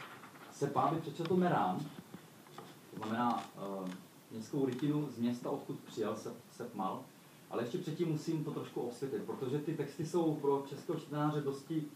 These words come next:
těžko přístupné, neboť jsou plné historických, kulturních reálí, nám poněkud odlehlých.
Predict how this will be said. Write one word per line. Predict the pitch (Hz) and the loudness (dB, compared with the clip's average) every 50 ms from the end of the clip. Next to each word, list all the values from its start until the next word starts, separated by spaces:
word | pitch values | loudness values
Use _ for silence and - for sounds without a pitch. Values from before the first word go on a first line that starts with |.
| - - - - - | -14 -18 -20 -14 -8
těžko | - 123 120 - - | -6 -6 -6 -2 -2
přístupné, | 156 - - 139 127 - - 131 - - 101 95 92 - | -4 -2 -4 -6 -6 -4 -4 -4 -2 0 0 0 0 0
neboť | 113 - - - | 0 -2 0 0
jsou | 147 127 | 0 0
plné | - 151 147 127 117 | 2 2 2 2 0
historických, | 117 - - - 151 139 127 - - - 151 135 - | -2 -4 -2 0 0 2 0 0 -4 -4 -6 -6 -4
kulturních | - 139 135 127 139 143 139 139 135 123 | -2 -2 -2 0 0 0 2 2 2 2
reálí, | 117 113 110 110 117 120 120 120 | 0 2 2 2 2 2 2 2
nám | 123 123 120 120 | 2 2 2 2
poněkud | 123 123 120 120 139 135 - | 2 2 2 0 0 0 0
odlehlých. | 139 131 123 135 - - - 156 - - - | 2 4 4 4 4 2 0 -4 -6 -8 -8